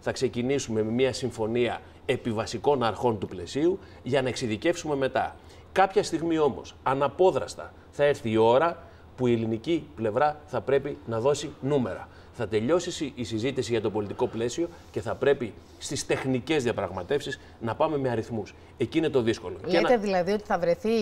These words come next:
Speaker 2: ο, η φόρμουλα για να
Speaker 1: Προς αυτή την
Speaker 2: κερδίσει το
Speaker 1: κατεύθυνση,
Speaker 2: τετράμινο η κυβέρνηση
Speaker 1: α,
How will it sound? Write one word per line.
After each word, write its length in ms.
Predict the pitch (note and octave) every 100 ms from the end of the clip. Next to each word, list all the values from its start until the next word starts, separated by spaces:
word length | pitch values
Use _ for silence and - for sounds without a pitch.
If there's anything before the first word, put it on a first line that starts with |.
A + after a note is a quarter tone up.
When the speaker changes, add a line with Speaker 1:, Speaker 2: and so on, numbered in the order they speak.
| F3+ D3+ F#3
Speaker 2:
ο, 540 | E3+ D#3+ D3+ D3+ C#3+
η 100 | D#3
φόρμουλα 640 | F3 G3+ G#3 G3 F3+ E3+ D#3+
για 160 | E3+
να 60 | E3+
Speaker 1:
Προς 140 | G#3+
αυτή 120 | F#3+
την 80 | F3
Speaker 2:
κερδίσει 280 | A#3 A#3+ A3
το 80 | A#3+
Speaker 1:
κατεύθυνση, 280 | B3 B3 G3+
Speaker 2:
τετράμινο 480 | G3+ G3 G3 F3+ E3+
η 100 | D#3+
κυβέρνηση 680 | E3 D3+ D#3+ D3+ E3 -
Speaker 1:
α, 140 | A#3